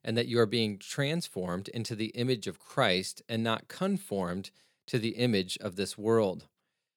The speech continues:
Uh, today we are going to talk about a topic that I wish I would have gotten to in June,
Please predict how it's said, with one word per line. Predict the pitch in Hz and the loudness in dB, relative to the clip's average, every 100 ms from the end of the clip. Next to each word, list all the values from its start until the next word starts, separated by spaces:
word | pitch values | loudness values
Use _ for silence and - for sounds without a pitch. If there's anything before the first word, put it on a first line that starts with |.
| _ _ _ _ _ | _ _ _ _ _
Uh, | 113 | -6
today | 127 127 135 | 0 4 4
we | 135 | 4
are | 117 | 2
going | 120 | 2
to | 117 - | 0 -2
talk | 123 123 | -2 0
about | 107 104 104 - | 2 2 2 0
a | 104 | -4
topic | - 110 123 - | 0 0 0 -4
that | 101 | 0
I | 95 | 0
wish | 104 127 | 2 2
I | 110 | 4
would | 107 | 2
have | 95 | 2
gotten | 107 98 104 | 2 2 0
to | - 95 | -4 -4
in | 90 | -2
June, | 95 98 104 | 0 2 2